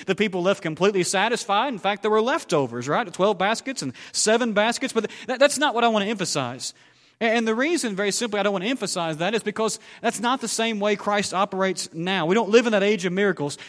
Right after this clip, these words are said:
We're not gonna go home and find that one loaf of bread that was on our counter all of a sudden has turned into twenty just because we were at church this morning and we were faithful. We've got the K six devotionals now. I wish that one hot dog bun would just multiply. Make, make it a whole lot easier to get ready for it, right? That'd make it a whole lot easier.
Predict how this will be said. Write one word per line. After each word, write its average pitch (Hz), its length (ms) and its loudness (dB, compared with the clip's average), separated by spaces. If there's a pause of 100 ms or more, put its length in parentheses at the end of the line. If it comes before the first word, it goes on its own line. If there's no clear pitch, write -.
We're 185 400 -4
not 233 160 6
gonna 220 120 2
go 202 200 4
home 208 320 2
and 175 100 -4
find 202 220 2
that 190 120 0
one 220 240 2
loaf 214 240 4
of 160 140 -10
bread 208 240 2
that 185 60 2
was 180 160 -2
on 202 80 0
our 170 100 0
counter 196 380 0 (180)
all 214 140 6
of 233 40 4
a 214 60 4
sudden 214 200 2
has 190 80 0
turned 220 220 0
into 190 120 4
twenty 247 320 2
just 190 160 0
because 190 180 0
we 202 80 4
were 202 80 4
at 196 60 0
church 233 260 2
this - 180 -6
morning 190 260 0
and 185 80 -2
we 196 100 6
were 180 100 0
faithful. 196 460 -2 (400)
We've 120 100 -10
got 123 160 -2
the 147 60 -10
K 151 180 -2
six 170 300 -6
devotionals 185 460 0
now. 113 100 -4
I 120 60 -2
wish 147 180 -4
that 151 160 -2
one 165 160 -6
hot 175 200 -2
dog 175 220 -4
bun 180 180 -6
would 185 60 -8
just 170 140 -10
multiply. 180 560 -4 (100)
Make, 208 160 0
make 226 160 4
it 214 60 -2
a 170 40 0
whole 254 160 8
lot 240 140 8
easier 262 260 4
to 156 60 0
get 190 100 2
ready 254 220 4
for 139 220 -2
it, - 20 -4
right? 175 240 2 (160)
That'd 202 220 -4
make 220 180 2
it 196 40 -2
a 185 60 2
whole 294 200 4
lot 190 160 4
easier. 139 320 0